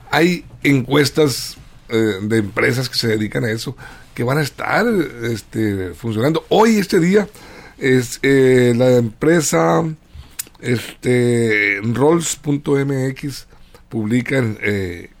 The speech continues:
un, una encuesta, la de este día, eh, y ahí están los diez, no, no solo Morena, los diez. Encabezando Claudia Sheinbaum, seguida por Marcelo Ebrard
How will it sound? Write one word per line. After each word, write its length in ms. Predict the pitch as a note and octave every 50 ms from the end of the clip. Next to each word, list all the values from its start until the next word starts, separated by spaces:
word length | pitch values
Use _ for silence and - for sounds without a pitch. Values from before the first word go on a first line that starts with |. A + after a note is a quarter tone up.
| _ _ _ _ -
un, 300 | A2+ A#2+ A#2+ A#2 G#2+ -
una 180 | G#2+ G#2+ A#2 A#2+
encuesta, 440 | A#2 A2+ - - A2 A#2 A2+ - A#2+
la 80 | A2+
de 80 | A2 A2+
este 200 | G#2 - - A2
día, 320 | G#2 A2+ B2+ D3 D3 B2+ - - - - - - - - - - - - _ - - -
eh, 580 | C3 A2 G#2 G2+ G2+ G2+ G2 F#2+ F#2+ F#2 F2+ F2 - - - _ _ _ - - _
y 460 | - B2+ C#3 D3+ D#3 D#3+ E3+ F3 D#3+ - - - - - -
ahí 220 | - A2 A#2 B2
están 460 | C#3 C3+ B2+ - - C3 C3 C#3+ D3+ D3
los 220 | C#3+ A#2 G2+ G2+
diez, 440 | G#2+ A2+ B2+ C#3+ D#3 D3 - - - -
no, 160 | C3 C#3 D#3+
no 120 | E3+ F3+ E3+
solo 260 | - E3+ F3+ G3 F#3+
Morena, 440 | F3 C3 G2 G#2 B2+ D#3+ C3+ - - - - _
los 240 | - A#2 A#2 G#2 F2+
diez. 420 | F#2 G#2 A#2 B2+ C3+ B2+ - - - - - - - - - - - - - - - _ - -
Encabezando 640 | - C#3 C3+ C3 D3 C3 C3+ A2+ E3 F#3 G3+ F#3+ -
Claudia 320 | - F3 F3 E3+ D#3+ D3+
Sheinbaum, 540 | - C#3+ D#3+ G3+ G#3 G3+ G#3+ A3 A3 G#3+ E3 -
seguida 420 | - - D3 C#3+ B2+ C#3+ F3 F#3+ F#3+
por 140 | F3 D3+
Marcelo 360 | C#3 B2+ A#2 A2+ A#2+ D3+ E3 D#3+
Ebrard 340 | C#3 C#3+ D3+ F3+ G#3 -